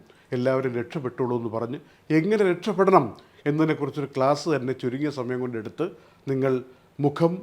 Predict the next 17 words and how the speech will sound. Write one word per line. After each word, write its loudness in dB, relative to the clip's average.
അധികം -2
ഉയർത്താതെ -4
കൂടുതൽ 8
ചുമച്ചുകൊണ്ട് -2
എങ്ങനെയാണ് 6
മുഖം 0
പരമാവധി 0
കവർ 2
ചെയ്ത് 2
പോവുക, -6
ശ്വാസം 2
ഉള്ളിലേക്ക് 0
വലിക്കാതെ -2
പെട്ടെന്ന് 2
എങ്ങനെ 0
ഇറങ്ങി -4
ഓടാം -2